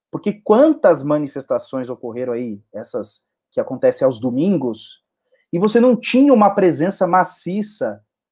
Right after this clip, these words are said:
da polícia fardada em prol do Bolsonaro. Então, essa, é, esse imaginário está com uma meia dúzia de pessoas ali que pode ter um ou outro militar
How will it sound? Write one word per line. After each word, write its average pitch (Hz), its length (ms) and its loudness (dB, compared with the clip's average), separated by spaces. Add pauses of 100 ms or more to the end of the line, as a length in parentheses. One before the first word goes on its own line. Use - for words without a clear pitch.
da 151 160 4
polícia 170 480 0
fardada 156 960 2 (340)
em 139 160 -8 (140)
prol 170 280 6
do 127 140 -8
Bolsonaro. 120 720 -10 (360)
Então, 208 360 -4
essa, 180 600 4
é, 143 200 2
esse - 180 -6
imaginário 156 720 2
está - 260 -2
com 190 240 -6
uma 190 180 -2
meia 208 240 4
dúzia 156 440 0
de 120 80 -10
pessoas 127 480 -6
ali 170 120 -4
que - 140 -2
pode 202 420 4
ter - 160 -6
um 147 200 -2
ou 147 80 0
outro 135 300 -4
militar 127 500 -4